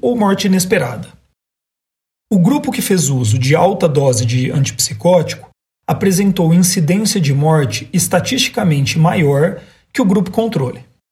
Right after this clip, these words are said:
O grupo baixa dose, não. Os autores reforçam as recomendações de cautela na prescrição de antipsicóticos para criança e adultos jovens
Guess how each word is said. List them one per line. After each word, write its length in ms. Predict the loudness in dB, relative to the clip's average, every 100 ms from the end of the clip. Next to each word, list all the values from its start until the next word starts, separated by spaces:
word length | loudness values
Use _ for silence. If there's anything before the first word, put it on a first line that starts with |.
| _ _ _ _ _ -4
O 140 | -2 2
grupo 360 | 2 2 -2
baixa 400 | 0 0 0 0
dose, 360 | 2 2 2 0
não. 300 | -4 -6 -10 _ _ _ _ _ _ -4
Os 80 | 0
autores 540 | 0 0 0 0 0
reforçam 720 | 0 0 2 0 2 2 2
as 100 | 2
recomendações 880 | 2 0 2 2 2 2 0 2 4
de 120 | 2
cautela 640 | 0 0 0 0 2 2 2
na 120 | 0
prescrição 600 | 0 -2 -2 -2 0 2
de 100 | 4
antipsicóticos 920 | 2 0 -4 -4 0 0 0 -4 -6 -2
para 200 | 0 0
criança 540 | 0 2 2 2 0
e 80 | 0
adultos 400 | 0 -2 -2 0
jovens 580 | 0 0 -2 -8 -10